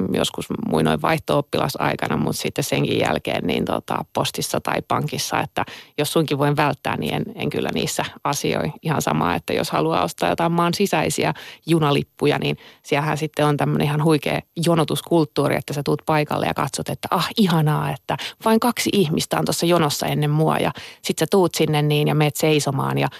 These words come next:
sit siihen yhtäkkiä rupeekin ilmestyyn kaiken näköistä pööpöilijää, että anteeksi, että mä olin kyllä tota,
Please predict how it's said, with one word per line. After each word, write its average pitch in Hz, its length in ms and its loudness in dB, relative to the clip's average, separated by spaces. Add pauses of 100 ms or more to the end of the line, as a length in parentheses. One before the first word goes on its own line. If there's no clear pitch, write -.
(120)
sit - 180 -4
siihen 160 200 2
yhtäkkiä 147 380 -2
rupeekin 151 400 -2
ilmestyyn 147 440 0
kaiken 143 280 0
näköistä 143 420 0 (100)
pööpöilijää, 135 760 2
että - 240 -4
anteeksi, 170 420 2
että 156 300 -2
mä 160 120 2
olin 170 120 4
kyllä 151 200 0
tota, - 360 -2